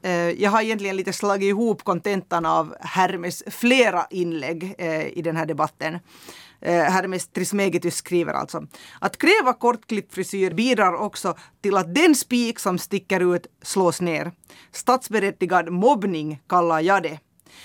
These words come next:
Signaturen fortsätter sen: "Trots snagg var min grupp minsann inte sammansvetsad. Det var samma översittarmentalitet som i högstadiet.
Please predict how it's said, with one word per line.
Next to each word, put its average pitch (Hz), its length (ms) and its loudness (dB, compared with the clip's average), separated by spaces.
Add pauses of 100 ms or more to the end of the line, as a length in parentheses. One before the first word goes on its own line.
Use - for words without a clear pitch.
(280)
Signaturen 185 540 0
fortsätter 175 460 -4
sen: 160 280 -2 (640)
"Trots 294 420 2
snagg 208 340 4
var 196 140 -4
min 202 200 -2
grupp 214 240 -2
minsann 190 440 0 (200)
inte 277 520 2
sammansvetsad. 165 1000 -2 (360)
Det 277 100 2
var 302 140 4
samma 220 420 2
översittarmentalitet 170 1160 -2
som 180 140 -4
i 170 40 -4
högstadiet. 170 800 0